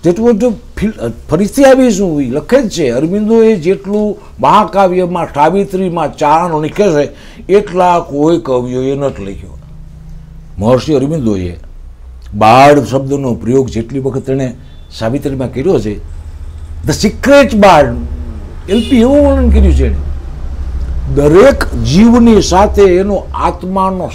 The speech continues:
સિક્રેટ ચારણ હોય છે, હોય છે, હોય છે, હોય છે, હોય છે. અને એ જ ઓલા મહાન આત્માને, આત્મા રાજાને guide કરતો હોય છે.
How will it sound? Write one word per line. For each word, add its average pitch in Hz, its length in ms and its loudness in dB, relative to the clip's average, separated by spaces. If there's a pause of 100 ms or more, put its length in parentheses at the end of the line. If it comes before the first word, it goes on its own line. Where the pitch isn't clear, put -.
સિક્રેટ 170 680 0
ચારણ 147 360 2
હોય 127 340 0
છે, 131 300 -4
હોય 113 340 -4
છે, 123 240 -4
હોય 110 300 -6
છે, 107 200 -12
હોય 101 240 -12
છે, 104 160 -16
હોય 90 260 -18
છે. 69 120 -16 (800)
અને 190 120 0
એ 233 380 4
જ 233 120 0 (100)
ઓલા 156 340 2
મહાન 127 500 0 (100)
આત્માને, 139 800 -2
આત્મા 131 480 -6
રાજાને 131 600 2
guide 123 680 2
કરતો 107 380 -2
હોય 92 280 -4
છે. - 220 -16